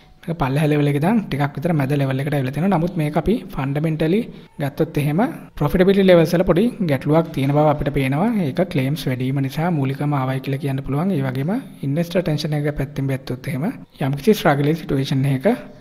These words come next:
තියෙනවා කියලා. නමුත් මේක රිකවර් වෙන්න පුළුවන්. ඒතකොට මේකත් මම ඔයගලන්ට සයිඩ් බයි සයිඩ් ගෙනාවේ. විශේෂයෙන්ම පී එල් සී එක සහ පින්ස් අතරින්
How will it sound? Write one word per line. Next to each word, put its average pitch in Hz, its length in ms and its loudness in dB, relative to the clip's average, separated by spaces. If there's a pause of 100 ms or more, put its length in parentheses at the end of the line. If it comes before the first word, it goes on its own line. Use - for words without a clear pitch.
(360)
තියෙනවා 131 260 -2
කියලා. 156 320 0
නමුත් 170 320 0
මේක 160 180 0 (300)
රිකවර් 151 400 2
වෙන්න 143 240 0
පුළුවන්. 131 340 0 (220)
ඒතකොට 190 260 0
මේකත් 165 300 2
මම 185 100 6
ඔයගලන්ට 170 300 2
සයිඩ් 147 180 2
බයි 170 160 6
සයිඩ් 151 220 0
ගෙනාවේ. 139 420 0 (300)
විශේෂයෙන්ම 151 480 -4
පී 147 160 2
එල් 147 100 -2
සී 151 140 0
එක 151 100 0
සහ 165 160 0
පින්ස් 147 320 -2
අතරින් 156 240 -2